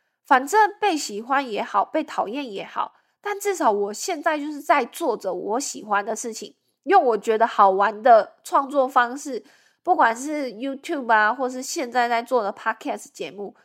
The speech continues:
这都是为了要传递我想要表达的东西。就这件事情本身就让我觉得很快乐了，那我何必太去在乎别人怎么想、怎么看？我自然而然就会发挥我的影响力，我会吸引到跟我同频率的人，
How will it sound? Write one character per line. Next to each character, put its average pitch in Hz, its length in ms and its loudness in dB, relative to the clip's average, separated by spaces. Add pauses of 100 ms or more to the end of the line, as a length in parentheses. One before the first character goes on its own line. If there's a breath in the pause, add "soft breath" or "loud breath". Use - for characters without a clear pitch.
(360)
这 440 140 2
都 403 160 4
是 392 140 0
为 381 180 6
了 254 140 6
要 294 160 4
传 233 340 0
递 302 160 -4
我 226 240 2
想 262 180 -4
要 233 80 0
表 190 280 0
达 202 200 2
的 196 60 -4
东 196 200 -2
西。 214 340 -12 (520)
就 415 160 2
这 427 200 4
件 381 200 2
事 370 180 -2
情 233 200 -8
本 202 240 4
身 247 180 -2
就 302 140 -2
让 330 200 6
我 202 80 -2
觉 196 140 -4
得 196 120 -2
很 180 240 -4
快 226 320 2
乐 202 280 -2
了， 117 180 -10 (300)
那 359 140 8
我 240 100 8
何 233 200 -2
必 285 200 0
太 277 280 0
去 262 200 -8
在 247 300 2
乎 220 160 -6
别 196 200 -6
人 185 120 -12
怎 185 100 -16
么 180 80 -16
想、 156 320 -8
怎 - 120 -18
么 156 160 -20
看？ - 300 -2 (1300)
我 254 140 4
自 262 180 -6
然 320 200 10
而 262 80 10
然 262 160 8
就 311 80 -4
会 330 140 2
发 285 280 6
挥 302 160 2
我 247 120 2
的 190 80 -6
影 202 160 -12
响 190 240 -8
力， 262 100 -6
我 214 120 -4
会 240 120 -8
吸 - 320 -10
引 226 140 -12
到 262 160 4
跟 262 120 -2
我 202 140 -4
同 196 240 -8
频 196 240 -18
率 269 140 -8
的 190 120 -2
人， 151 320 -6